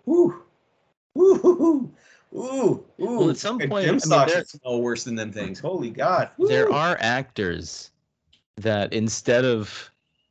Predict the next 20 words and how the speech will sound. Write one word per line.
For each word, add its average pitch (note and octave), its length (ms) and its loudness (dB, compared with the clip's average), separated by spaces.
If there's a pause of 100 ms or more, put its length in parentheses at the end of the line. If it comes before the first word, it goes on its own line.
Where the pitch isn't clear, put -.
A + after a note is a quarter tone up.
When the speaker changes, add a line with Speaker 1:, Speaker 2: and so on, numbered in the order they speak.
(680)
Speaker 2:
trying G#2+ 320 -2
to G2+ 60 -8
course A2 340 -2
correct A#2+ 500 -2
when G#2+ 180 0
their G#2 160 0
careers G2+ 460 -2
start G2+ 280 -2
taking G#2 380 -4
a, G2 60 -2
th-, - 240 -12
a - 60 -6
certain G2+ 300 -2
path G#2 360 -2
like A2 200 0
that, A#2 260 2
they G#2+ 160 4
lean A2 400 0
into G#2+ 400 0
it. - 220 -8